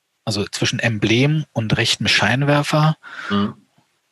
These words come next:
Speaker 1: am Auto und bei mir war es quasi Fußraste und Hinterrad, so eine Art.
Speaker 2: Mhm.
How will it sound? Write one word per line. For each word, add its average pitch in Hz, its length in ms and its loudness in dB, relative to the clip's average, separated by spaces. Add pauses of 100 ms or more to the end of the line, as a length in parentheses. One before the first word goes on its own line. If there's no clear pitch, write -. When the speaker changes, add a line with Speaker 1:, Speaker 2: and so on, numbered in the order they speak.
Speaker 1:
am - 160 -2
Auto 147 400 2
und 127 240 -2
bei 113 120 -2
mir 117 240 2
war 120 120 2
es - 100 -4
quasi 110 280 -2
Fußraste 117 640 0
und 98 140 0
Hinterrad, - 560 -2
so - 100 -4
eine 87 120 -2
Art. - 360 -2
Speaker 2:
Mhm. 98 280 -6